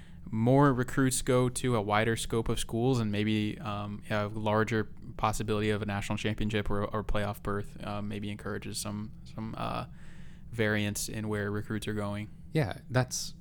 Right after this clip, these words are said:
Speaker 2: absolutely. I agree with that one hundred percent. If you're a recruit that is looking at the Ohio State, Alabamas of the world, and then maybe you've got your hometown Mizzou, if there's a path to the college football playoff,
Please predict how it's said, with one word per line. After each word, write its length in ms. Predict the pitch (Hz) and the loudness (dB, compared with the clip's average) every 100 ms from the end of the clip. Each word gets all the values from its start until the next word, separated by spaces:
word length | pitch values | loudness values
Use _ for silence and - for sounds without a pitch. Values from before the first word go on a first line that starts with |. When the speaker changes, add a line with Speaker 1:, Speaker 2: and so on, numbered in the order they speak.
| - - | -2 2
Speaker 2:
absolutely. 540 | 135 - 127 90 85 95 | 2 2 0 0 -4 0
I 60 | |
agree 180 | 95 95 | 2 2
with 120 | 92 | 2
that 120 | 95 92 | 0 0
one 100 | 90 | -2
hundred 160 | 95 | -2
percent. 300 | 95 98 87 | -2 -4 -4
If 140 | 85 90 | -4 0
you're 380 | 107 113 120 - | 2 2 0 -4
a 60 | 98 | -4
recruit 600 | 87 - - 120 117 - - | -4 -4 4 4 4 0 -10
that 360 | 101 95 92 90 107 | -2 2 2 0 -4
is 400 | 92 90 85 - | -2 -2 -4 -6
looking 380 | 98 90 98 90 | -6 -4 -2 0
at 320 | 87 - 85 | 0 -2 -6
the 340 | 85 85 85 | -4 -2 -2
Ohio 300 | 82 80 80 | -2 0 -2
State, 320 | - 107 113 87 | 0 0 2 0
Alabamas 480 | 82 85 98 104 | 0 0 0 0
of 100 | 98 | -2
the 100 | 98 | -2
world, 340 | 95 95 95 - | 0 0 0 -2
and 160 | 92 85 | -4 -2
then 180 | 85 82 | -2 -2
maybe 180 | 82 80 | -2 -4
you've 160 | 80 | -4
got 160 | 90 85 | -2 0
your 100 | 82 | 0
hometown 560 | 92 87 87 85 87 87 - - | -2 -2 0 0 0 -2 -8 -8
Mizzou, 540 | 90 85 107 127 127 127 - - - - - | -2 2 6 6 4 0 -8 -14 -14 -8 -2
if 240 | 90 85 | -2 2
there's 420 | 107 151 156 - - | 4 4 0 -4 0
a 300 | 113 107 98 | 2 2 0
path 600 | - 95 95 131 139 - | -2 2 2 2 -2 -8
to 500 | - 127 123 120 120 - | 0 2 4 2 0 -4
the 120 | 101 92 | -6 2
college 320 | 110 120 - | 2 2 -2
football 300 | - 107 95 | 2 2 4
playoff, 460 | - 98 123 143 | 4 4 4 0